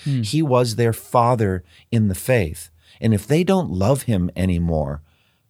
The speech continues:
Speaker 2: basically, they don't love the gospel anymore,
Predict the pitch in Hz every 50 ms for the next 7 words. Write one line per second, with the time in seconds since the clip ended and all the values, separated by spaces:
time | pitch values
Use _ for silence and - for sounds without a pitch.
0 | _ - - 120 143 156 143 - 147 113 - 120 117 107 98 107 107 98 104 104
1 | 78 85 85 82 71 71 76 73 85 85 82 78 - - - 55 - - - -
2 | 80 78 69 69 71 62 50 50 - -